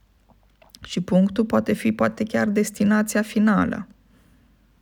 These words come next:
Destinație finală, da? Înseamnă că ultima oprire, ultimul stop. Mm.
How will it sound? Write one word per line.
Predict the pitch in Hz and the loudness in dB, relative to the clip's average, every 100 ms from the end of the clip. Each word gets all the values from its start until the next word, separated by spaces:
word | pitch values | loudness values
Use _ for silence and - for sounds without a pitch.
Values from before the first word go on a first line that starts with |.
| _ - _ _ _ _ | _ -20 _ _ _ _
Destinație | 262 185 - 180 196 208 202 | -4 -2 0 0 0 0 -2
finală, | 196 196 190 208 - - 226 | -4 0 0 0 -2 -4 -4
da? | 240 | -4
Înseamnă | 233 302 - 240 220 | -2 -4 0 2 2
că | - | 2
ultima | 214 254 262 247 240 233 | 2 2 2 4 4 4
oprire, | 233 233 202 185 - 214 | 2 2 2 2 -2 -4
ultimul | 196 214 - 214 214 | -2 -2 0 2 2
stop. | 214 - 196 190 - - _ _ _ - _ - - _ _ _ _ _ _ _ _ _ - | -2 -4 -4 -4 -12 -20 _ _ _ -20 _ -20 -20 _ _ _ _ _ _ _ _ _ -4
Mm. | 196 185 - 196 | 0 2 0 -4